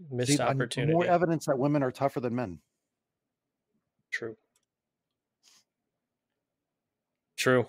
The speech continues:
Speaker 1: Uh, yeah. It, <laughs> I'm not, I'm not gonna make the joke I was gonna make. We'll just,
Speaker 2: <laughs>
Speaker 1: we'll move on.
Speaker 2: Uh, so there was another bit of, uh, news released. Well, I, I wouldn't say that League One releases news, but the newest E L O ratings, uh,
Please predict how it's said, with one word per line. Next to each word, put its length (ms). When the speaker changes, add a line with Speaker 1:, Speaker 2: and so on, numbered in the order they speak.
Speaker 1:
Uh, 420
yeah. 280
It, 220
<laughs> 20
I'm 460
not, 100
I'm 120
not 220
gonna 140
make 160
the 80
joke 320
I 40
was 240
gonna 160
make. 300
We'll 120
just, 180
Speaker 2:
<laughs> 240
Speaker 1:
we'll 120
move 200
on. 200
Speaker 2:
Uh, 340
so 160
there 140
was 120
another 480
bit 220
of, 300
uh, 520
news 460
released. 440
Well, 200
I, 120
I 200
wouldn't 280
say 160
that 140
League 220
One 280
releases 420
news, 180
but 200
the 100
newest 400
E 80
L 160
O 80
ratings, 480
uh, 400